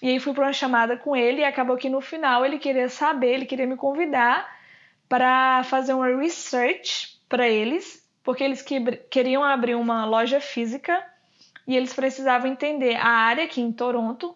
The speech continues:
e eles são lá da Rússia, então eles precisavam de alguém que morava aqui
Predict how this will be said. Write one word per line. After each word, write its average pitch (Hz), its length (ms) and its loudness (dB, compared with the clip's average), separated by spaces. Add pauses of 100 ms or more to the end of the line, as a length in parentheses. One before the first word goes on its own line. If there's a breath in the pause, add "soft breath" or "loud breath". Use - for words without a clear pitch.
(160)
e 254 100 0
eles 247 200 -2
são 240 240 -4
lá 233 160 2
da 302 100 0
Rússia, 277 580 -4 (400 soft breath)
então 247 200 0
eles 277 140 0
precisavam 254 520 0
de 240 100 0
alguém 247 300 -2
que - 80 -10
morava 226 460 2
aqui 302 500 -4